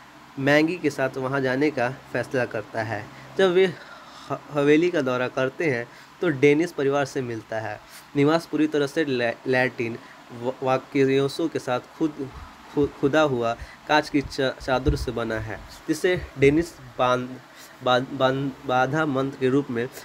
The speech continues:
पहचानता है। उसे पता चलता है कि उसने और साइरस पर कब्जा कर लिया।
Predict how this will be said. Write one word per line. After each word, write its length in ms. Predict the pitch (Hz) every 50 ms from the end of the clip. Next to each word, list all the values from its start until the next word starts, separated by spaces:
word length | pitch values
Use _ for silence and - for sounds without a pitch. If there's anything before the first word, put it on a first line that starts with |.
| - -
पहचानता 500 | 135 131 - 127 117 110 107 - - 113
है। 240 | 110 113 107 113 - 147
उसे 160 | 135 - 147
पता 220 | 156 156 147 156
चलता 380 | 156 - 160 156 156 151 190 175
है 100 | 165 156
कि 180 | - - 120 113
उसने 360 | - 135 - - 160 165 151
और 200 | 110 139 131 123
साइरस 320 | - 135 131 135 147 147
पर 320 | - - 131 120 117 117 - - - - - - -
कब्जा 280 | 147 135 131 139 147 143
कर 180 | 139 135 120 120
लिया। 320 | 120 113 110 110 107